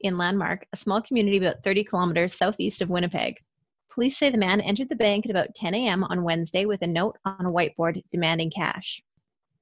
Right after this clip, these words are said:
The man was wearing a white suit, respirator-style mask, gloves, and a dark baseball hat. Walter White,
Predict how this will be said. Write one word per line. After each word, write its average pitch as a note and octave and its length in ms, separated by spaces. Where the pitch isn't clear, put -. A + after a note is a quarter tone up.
The A3+ 80
man G#3+ 260
was B3+ 140
wearing G3+ 220
a D#3 40
white E3+ 300
suit, - 340
respirator-style A#3+ 920
mask, F3 460
gloves, G3 380
and F#3 80
a F3 60
dark F3+ 320
baseball - 360
hat. E3+ 260
Walter A3 280
White, G3 440